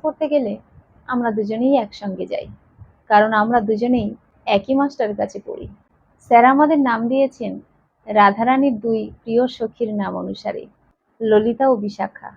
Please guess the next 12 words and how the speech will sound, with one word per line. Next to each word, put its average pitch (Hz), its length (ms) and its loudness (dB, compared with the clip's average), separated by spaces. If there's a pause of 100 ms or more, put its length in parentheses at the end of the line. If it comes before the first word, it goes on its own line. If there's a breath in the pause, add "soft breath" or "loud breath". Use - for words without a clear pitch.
(720)
আমরা 254 580 4
সেই 262 260 -2
ছোট্ট 269 360 0
থেকে 262 420 0 (440)
একসঙ্গে 220 540 -4
পড়াশোনা 208 440 -4
করছি। - 480 -16 (560)
এখন 214 360 2
আমরা 269 340 2 (460)
মাধ্যমিক 214 600 -2
পাশ 214 300 -4
করে 214 240 -4